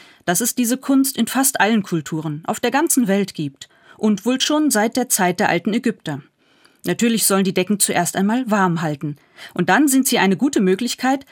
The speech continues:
Stoffreste zu verwerten. Manche Kulturen verbinden aber noch viel mehr damit.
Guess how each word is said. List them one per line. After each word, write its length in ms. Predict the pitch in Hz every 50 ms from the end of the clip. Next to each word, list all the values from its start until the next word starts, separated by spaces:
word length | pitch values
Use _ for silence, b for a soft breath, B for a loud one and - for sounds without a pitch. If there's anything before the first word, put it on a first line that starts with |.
| b b
Stoffreste 720 | - - - 269 254 - - 185 180 175 - - - 139
zu 140 | - - 165
verwerten. 600 | - 175 160 139 151 147 147 143 - 143 151 - _ _ b b b b b b b b b b b
Manche 340 | - 165 180 208 - 269 269
Kulturen 420 | - 262 247 - - 285 277 269
verbinden 480 | 269 - 247 196 247 262 269 262 269 240
aber 140 | 226 247 247
noch 140 | 254 247
viel 300 | - - - 285 285 294
mehr 260 | 254 226 233 254 262 208
damit. 400 | 180 160 151 147 139 - -